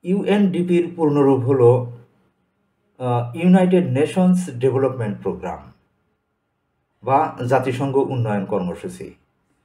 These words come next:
জাতিসংঘ সাধারণ পরিষদের একটি সহায়ক সংস্থা এটি। উনিশশো পঁয়ষট্টি সালের বাইশ নভেম্বর এই সংস্থা প্রতিষ্ঠিত হয়।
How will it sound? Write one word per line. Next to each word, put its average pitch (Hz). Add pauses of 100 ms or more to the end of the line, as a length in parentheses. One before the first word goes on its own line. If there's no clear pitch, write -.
(340)
জাতিসংঘ 180
সাধারণ 160
পরিষদের 147
একটি 123 (640)
সহায়ক 143
সংস্থা 123
এটি। 123 (600)
উনিশশো 180
পঁয়ষট্টি 180
সালের 175
বাইশ 127
নভেম্বর 95 (500)
এই 156
সংস্থা 127
প্রতিষ্ঠিত 101
হয়। -